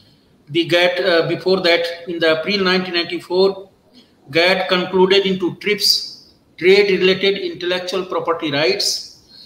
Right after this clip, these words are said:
And from first January nineteen ninety-five, we have W T O, World Trade Organization. And on the ground of gat, uh, trips,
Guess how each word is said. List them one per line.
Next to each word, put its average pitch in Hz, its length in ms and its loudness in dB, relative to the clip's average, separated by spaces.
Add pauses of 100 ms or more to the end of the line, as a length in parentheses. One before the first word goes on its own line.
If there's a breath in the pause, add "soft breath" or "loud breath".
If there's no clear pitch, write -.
(200 loud breath)
And 180 260 -2
from 170 220 -4
first 196 260 2
January 185 300 2
nineteen 175 340 -2
ninety-five, 160 800 0 (320 soft breath)
we 165 200 0
have 160 340 0
W 147 280 -4
T 139 200 -2
O, 120 180 -6 (180)
World 147 340 -6
Trade 151 200 -4
Organization. 139 680 -2 (1120 loud breath)
And 226 480 2
on 190 120 2
the 196 140 2
ground 214 300 4
of 214 360 4
gat, 156 460 4
uh, 170 180 -2
trips, - 720 -2